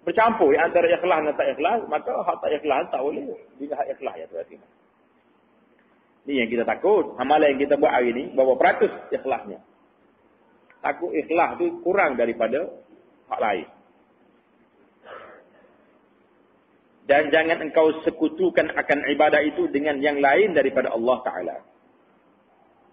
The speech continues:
Seperti riya dan sum'ah dan ujub dan barang sebagainya.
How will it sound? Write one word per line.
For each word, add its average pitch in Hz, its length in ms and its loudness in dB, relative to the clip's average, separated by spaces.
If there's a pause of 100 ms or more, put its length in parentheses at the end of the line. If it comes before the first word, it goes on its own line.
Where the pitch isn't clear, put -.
(600)
Seperti 135 560 0
riya 143 560 4 (1600)
dan 123 320 2
sum'ah 156 520 0 (1200)
dan 107 240 -2
ujub 160 480 4 (880)
dan 127 240 0
barang 131 400 2
sebagainya. 120 480 0